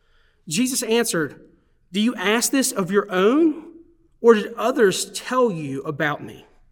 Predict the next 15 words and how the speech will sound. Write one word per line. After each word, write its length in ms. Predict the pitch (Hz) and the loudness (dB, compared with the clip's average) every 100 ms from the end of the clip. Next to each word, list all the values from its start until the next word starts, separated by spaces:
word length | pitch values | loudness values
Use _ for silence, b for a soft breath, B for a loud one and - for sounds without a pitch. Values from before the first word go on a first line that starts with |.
| _ _ - | _ _ -6
Pilate 320 | 202 208 208 | 2 2 2
replied, 500 | 180 - 170 151 131 - _ _ _ _ _ _ _ _ - | -2 -4 -4 -4 -8 -18 _ _ _ _ _ _ _ _ -4
"I'm 120 | 180 | 0
not 120 | 302 | 0
a 40 | 151 | -2
Jew, 260 | 123 127 | -6 -8
am 180 | 120 127 | -8 -8
I? 240 | 127 196 - - _ _ b b b | -8 -8 -10 -20 _ _ b b b
Your 200 | 220 226 | 4 4
own 320 | 240 277 302 | 4 6 8
nation 600 | 262 160 156 - 143 135 180 | 6 2 -4 -6 -8 -8 -6
and 140 | 190 | -4
the 60 | 160 | -4
chief 440 | - 254 262 262 | -4 -2 -4 -6
priest 460 | - 180 135 - | -6 -4 -4 -10